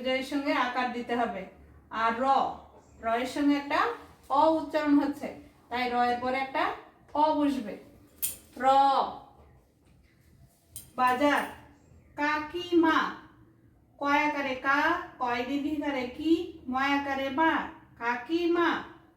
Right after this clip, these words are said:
কয়ের সঙ্গে আকার, কয় আকারে কা, আর কয়ের সঙ্গে দীর্ঘিকার, কয় দীর্ঘিকারে কি, ময় আকারে মা, ময়ের সঙ্গে একটা আকার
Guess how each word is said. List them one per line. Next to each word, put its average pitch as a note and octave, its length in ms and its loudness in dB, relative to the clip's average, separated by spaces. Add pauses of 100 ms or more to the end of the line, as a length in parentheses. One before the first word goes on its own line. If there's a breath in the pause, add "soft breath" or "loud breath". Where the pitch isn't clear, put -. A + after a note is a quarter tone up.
(240)
কয়ের C#4+ 300 2
সঙ্গে D4+ 220 -2 (180)
আকার, D4+ 340 0 (1040)
কয় C4+ 200 0
আকারে C#4 300 0
কা, C#4 140 4 (600)
আর A#3 100 -4 (100)
কয়ের B3+ 280 -2
সঙ্গে C#4+ 220 2 (100)
দীর্ঘিকার, C#4+ 580 0 (440)
কয় A#3+ 200 -4
দীর্ঘিকারে C4 480 0 (120)
কি, D4 120 2 (560)
ময় B3+ 240 0
আকারে C#4+ 360 0
মা, D#4 120 2 (540)
ময়ের A#3+ 300 -4
সঙ্গে C4 260 -4
একটা C#4+ 200 -2 (580)
আকার C4+ 200 2